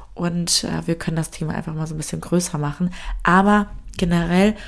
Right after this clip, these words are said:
umso kürzer der Schlaf ist, umso eher folgt der zweite Schlaf, weil ein fünfzehn, zwanzig Minuten Nap ist nicht ausreichend, um wirklich ausgeschlafen zu sein.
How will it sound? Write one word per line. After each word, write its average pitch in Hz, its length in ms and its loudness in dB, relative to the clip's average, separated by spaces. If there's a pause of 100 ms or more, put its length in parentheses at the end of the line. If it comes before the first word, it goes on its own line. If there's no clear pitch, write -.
(180)
umso 180 180 0
kürzer 214 340 2
der 170 120 4
Schlaf 165 340 0
ist, 240 240 0
umso 175 280 -2
eher 180 260 4
folgt 170 340 0
der 151 120 -2
zweite - 380 -2
Schlaf, 175 460 2 (120)
weil 175 260 6 (540)
ein 160 160 -4
fünfzehn, 208 460 0
zwanzig 165 460 0
Minuten 151 460 -2
Nap 156 240 -4 (320)
ist - 200 -4
nicht 180 520 4 (100)
ausreichend, 156 800 0 (300)
um 151 300 -4
wirklich 175 560 4 (360)
ausgeschlafen - 760 -2
zu - 140 -2
sein. 82 360 -4